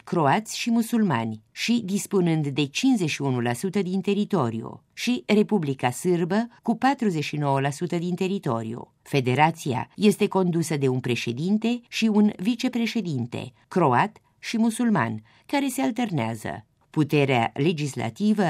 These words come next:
revine Parlamentului, format dintr-o Camera Reprezentanților cu o sută patruzeci de membri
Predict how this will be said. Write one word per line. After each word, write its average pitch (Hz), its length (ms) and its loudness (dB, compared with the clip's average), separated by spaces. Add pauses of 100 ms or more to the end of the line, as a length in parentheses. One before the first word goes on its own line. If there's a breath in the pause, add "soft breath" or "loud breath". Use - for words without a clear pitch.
revine 196 480 0
Parlamentului, 190 880 0 (180 soft breath)
format 185 540 2
dintr-o 139 440 -2 (100)
Camera 151 500 2
Reprezentanților 120 1200 -2 (180 loud breath)
cu - 100 -2
o 202 60 6
sută 247 280 0
patruzeci 156 560 0
de 170 100 -2
membri 131 520 -2